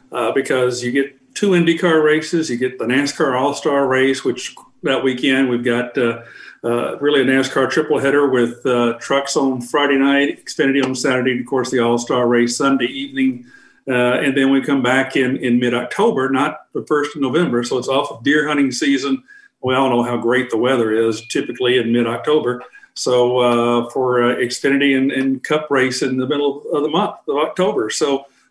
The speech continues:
twenty twenty-one is by far the best schedule we've ever had, by far, not even close. So we're excited about it.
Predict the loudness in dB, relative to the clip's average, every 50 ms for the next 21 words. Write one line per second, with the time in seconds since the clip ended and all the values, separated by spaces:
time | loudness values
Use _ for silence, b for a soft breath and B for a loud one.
0 | B -6 0 4 4 4 4 4 2 2 2 2 2 2 2 2 0 0 -2 -2
1 | -2 -2 -2 -4 -6 -4 0 0 2 2 2 2 2 2 0 -2 B B B B
2 | B _ _ -4 -2 0 0 0 -2 -2 -2 0 0 0 0 0 0 0 0 0
3 | 0 -2 -2 -4 -6 -8 -10 -6 -4 -2 -2 -2 -2 -4 -6 -10 -12 -10 -12 -10
4 | -8 -6 -4 -2 -2 0 0 -2 -2 -4 -10 -18 -20 -20 _ -14 -10 -6 -4 -2
5 | -2 -2 -2 -4 -4 -2 0 0 0 0 -2 -4 -8 -10 -10 -12